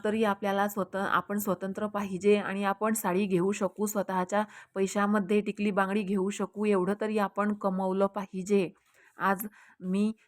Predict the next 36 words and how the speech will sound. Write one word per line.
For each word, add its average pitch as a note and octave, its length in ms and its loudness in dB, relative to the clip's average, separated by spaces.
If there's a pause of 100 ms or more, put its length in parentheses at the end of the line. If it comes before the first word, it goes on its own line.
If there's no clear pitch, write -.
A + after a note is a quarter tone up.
(140)
सक्षम G#3 440 -2
आहे, G#3 240 -2
स्वतःच्या F#3+ 500 -6
पायावर G3 420 0
उभी F#3+ 360 -2
आहे, G3+ 240 0
मला F#3+ 260 0
याचा F#3 300 -2
सार्थ G3+ 380 -2
अभिमान F#3 600 0
वाटतो. F#3+ 640 -2 (240)
मी G3 100 -4
स्वतःच्या F#3 540 -4
गरजा F#3+ 360 0
पूर्ण G#3+ 340 0
करू G#3 240 0
शकते G3+ 460 -4 (320)
आणि F#3 160 0
प्लस G#3+ 500 2 (420)
मी G3+ 120 0
घरातही G3+ 560 0
माझं, G#3 320 2
माझं G3+ 220 4
काही G#3 300 0
ना G#3+ 100 2
काही G#3+ 280 2
वस्तू G#3 360 2
घेत G3+ 400 2
असते. G3+ 340 0
मला G3 240 4
आवडतं G3 600 4
माझा G3+ 300 2
देवधर्म, G3+ 680 2 (320)
माझ्या F#3+ 240 -2
स्वतःच्या F#3 500 -4
गरजा F#3+ 520 2